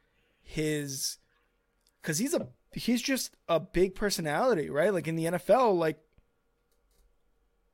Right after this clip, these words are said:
w-, what more do you want in New York other than someone who can, one, handle the media,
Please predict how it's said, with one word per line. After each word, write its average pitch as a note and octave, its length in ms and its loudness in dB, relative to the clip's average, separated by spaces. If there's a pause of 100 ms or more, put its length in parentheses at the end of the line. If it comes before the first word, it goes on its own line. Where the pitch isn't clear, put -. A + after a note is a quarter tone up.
(140)
w-, E3+ 400 -8
what F#3 280 4
more G3+ 220 6
do F#3+ 120 0
you F#3 100 0
want F#3+ 220 -2
in E3+ 100 -4
New E3 60 -2
York D#3+ 520 0
other D#3+ 200 -2
than D3+ 220 -6
someone D#3+ 360 -4
who C#3+ 100 -4
can, C3+ 220 -6
one, G#3+ 180 2
handle F#3 340 -2
the D#3 80 -4
media, D3 520 -4